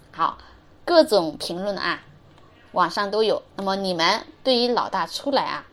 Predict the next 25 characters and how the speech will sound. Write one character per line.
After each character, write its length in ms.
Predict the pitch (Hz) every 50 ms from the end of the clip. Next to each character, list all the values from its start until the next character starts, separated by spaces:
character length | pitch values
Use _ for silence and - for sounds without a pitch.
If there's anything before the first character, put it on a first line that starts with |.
| - - - - - -
对 120 | 233 247
于 100 | 254 269 269 - -
股 160 | - 156 -
市 300 | - - - 240 208 - -
你 120 | 185 190
有 160 | 196 196 190
什 160 | 190 - 160 160
么 100 | 165 175
要 160 | 185 185 185
说 180 | - - 226
的 120 | 226 226 226
呢？ 220 | 226 226 226 233 - - - - - - -
可 80 | - 180
以 160 | 170 170 151
在 220 | 151 - 196 175 -
评 160 | - 185 190
论 100 | 190 180
区 320 | - - 214 226 226 - - - _ _ -
说 160 | - - 180
一 80 | 180 180
说 140 | - 196 190
你 120 | 175 147
的 140 | - 139 -
看 220 | - - 208 202
法。 280 | - 180 131 127 139